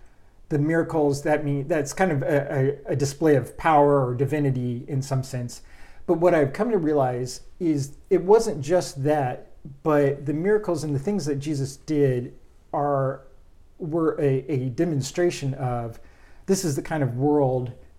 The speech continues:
we, we will have when Jesus is in charge.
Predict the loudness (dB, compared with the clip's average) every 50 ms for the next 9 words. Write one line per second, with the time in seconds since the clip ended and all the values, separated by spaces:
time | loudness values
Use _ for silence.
0 | -20 -20 -20 -20 -20 -20 -20 -20 -20 -20 -20 -20 -20 -20 -12 -6 -4 -2 0 0
1 | 0 -2 -4 -4 -6 -2 0 2 4 4 4 4 4 4 4 2 2 2 0 -2
2 | -2 -2 -4 -2 -2 -2 0 -2 -4 -4 -6 -8 -8 -8 -10 -10 -10 -6 0 2
3 | 2 2 2 0 -4 -8 -10 -14 -16